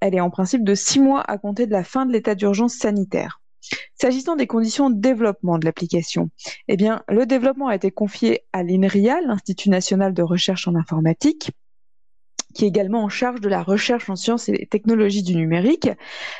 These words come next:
Dans le cadre de ce projet d'application Stop covid, l'inria et un institut allemand ont publié le protocole Robert. Ce protocole, eh bien, il peut être utilisé pour la construction d'applications mobiles de suivi de contact avec deux objectifs. Le premier,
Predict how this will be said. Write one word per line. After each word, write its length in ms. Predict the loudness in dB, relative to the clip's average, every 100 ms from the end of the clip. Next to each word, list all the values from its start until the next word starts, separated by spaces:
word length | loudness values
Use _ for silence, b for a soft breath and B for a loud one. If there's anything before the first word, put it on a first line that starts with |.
| B
Dans 180 | -4 -2
le 80 | -2
cadre 360 | -2 -2 0 -2
de 100 | -2
ce 140 | -2
projet 480 | -2 0 0 2 0
d'application 560 | 0 -4 -4 -2 -2
Stop 300 | -4 -2 -4
covid, 300 | 0 2 4
l'inria 680 | 2 4 4 4 4 2 2
et 60 | -2
un 140 | -2
institut 420 | -4 -4 -8 -2 -2
allemand 460 | 0 0 0 0 -2 2
ont 160 | 2
publié 360 | 2 0 2 2
le 100 | 0
protocole 540 | -2 -2 -2 0 0
Robert. 600 | 2 2 0 -2 -4 -6 B B B
Ce 220 | -4 -2
protocole, 760 | 0 0 0 0 2 0 0 -4 B B
eh 100 | -4
bien, 220 | 0 0 0
il 260 | 0 0 0
peut 180 | 0 0
être 200 | 0 -2
utilisé 440 | -4 -2 0 2 2
pour 160 | 0
la 100 | -2
construction 560 | 0 -4 -2 -4 0 0
d'applications 720 | 0 -2 -4 -2 -2 2 4
mobiles 480 | 6 4 2 2 2
de 100 | 0
suivi 300 | -2 -4 -2
de 40 |
contact 460 | -2 0 0 -2 -2
avec 300 | -2 -2 0
deux 240 | 2 2
objectifs. 640 | 2 0 -4 -8 -8 -10 -20 B -2
Le 180 | 0 0
premier, 540 | -2 -2 0 0 -4